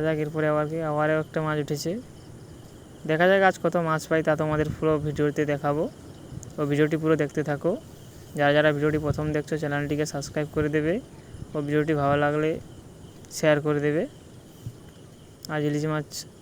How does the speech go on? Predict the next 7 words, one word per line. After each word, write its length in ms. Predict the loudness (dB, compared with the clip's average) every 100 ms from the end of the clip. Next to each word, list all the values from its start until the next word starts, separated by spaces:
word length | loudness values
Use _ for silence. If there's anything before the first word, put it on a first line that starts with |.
| -20 -20 -20 -20 -20 -20 -20 -20 -18 0
হয়েছে, 360 | 2 4 2 0 -2 -12 -20 -20 -20 -16 -6 -2
দেখো 180 | -2 -2
কতটা 260 | -2 2 2 0 0
পেলাম 240 | 0 0 0
আমরা 160 | 0 0 0
ইলিশ 160 | 0 -2
মাছ। 160 | -4